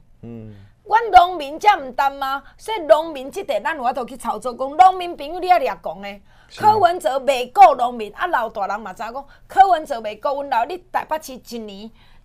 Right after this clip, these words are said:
Speaker 2: 一届老人敬老金千五块，你都毋互我，对无？
Speaker 1: 对啊。
Speaker 2: 好，啊，咱即马翻头来讲，少年朋友你家想嘛，你会当接受中国要统一台湾的人，互伊去做不分区立委吗？这咱嘛会当应该讲，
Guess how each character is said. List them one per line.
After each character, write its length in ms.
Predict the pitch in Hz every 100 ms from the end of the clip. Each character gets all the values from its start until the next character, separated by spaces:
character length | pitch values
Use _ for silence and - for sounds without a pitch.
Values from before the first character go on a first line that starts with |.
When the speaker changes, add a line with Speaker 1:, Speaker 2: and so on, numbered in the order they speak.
| -
Speaker 2:
一 100 | 254
届 340 | - 381 277
老 220 | 226 208
人 220 | 208 220 247
敬 220 | 302 269
老 140 | 269
金 240 | 247 233 233
千 160 | 233
五 180 | 202 185
块， 160 | 180 240
你 100 | 247
都 120 | 196
毋 100 | 175
互 180 | 175 170
我， 180 | 160 180
对 80 | 285
无？ 200 | 240 - _
Speaker 1:
对 140 | 120
啊。 160 | 117 113 110
Speaker 2:
好， 100 | 359
啊， 220 | 302 359
咱 160 | 427 403
即 80 |
马 140 | 427 370
翻 160 | 302
头 120 | 311 240
来 120 | 262
讲， 180 | 285 320 - _
少 280 | - 440 415
年 180 | 330 294
朋 160 | 285
友 80 | 349
你 100 | 359
家 180 | 320 226
想 220 | 226 240
嘛， 220 | 226 185 - - -
你 100 | -
会 160 | 427
当 220 | 370 403 370
接 160 | 415
受 200 | 403 277
中 280 | 247 302 311
国 240 | 311 285 233 - _
要 140 | 302 392
统 260 | - 381 392
一 60 |
台 240 | 403 294 294
湾 160 | 269
的 140 | 254 247
人， 280 | 226 233 262 - -
互 260 | 269 269
伊 120 | 320 -
去 180 | 403 -
做 120 | - 381 311 - _ _ _
不 120 | 370
分 180 | 320 302
区 120 | 320
立 120 | 254
委 160 | 233 269
吗？ 300 | 233 220 208 _ - - _ -
这 120 | 427
咱 140 | 440
嘛 120 | 392
会 60 | 269
当 200 | - 359
应 100 | 359
该 140 | 294 269
讲， 160 | 311